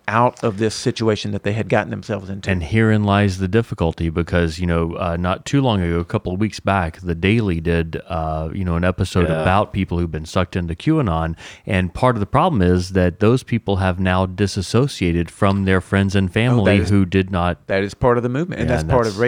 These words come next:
Speaker 1: ra-, that's part of culture.
Speaker 2: that's why it
Speaker 1: Cult-
Speaker 2: works.
Speaker 1: Exactly. So,
Speaker 2: Yeah.
Speaker 1: but don't give up as family members.
Speaker 2: Right.
Speaker 1: Keep reaching out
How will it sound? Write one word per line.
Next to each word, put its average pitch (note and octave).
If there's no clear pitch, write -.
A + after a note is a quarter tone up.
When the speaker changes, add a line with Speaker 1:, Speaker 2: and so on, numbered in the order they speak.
Speaker 1:
ra-, -
that's A2
part G#2+
of -
culture. B2
Speaker 2:
that's -
why F#2+
it F2
Speaker 1:
Cult- G2
Speaker 2:
works. -
Speaker 1:
Exactly. A2+
So, A#2
Speaker 2:
Yeah. D2+
Speaker 1:
but C#3+
don't C#3
give D3+
up F#3+
as C3
family G2+
members. -
Speaker 2:
Right. F2
Speaker 1:
Keep D3
reaching C#3
out A#2+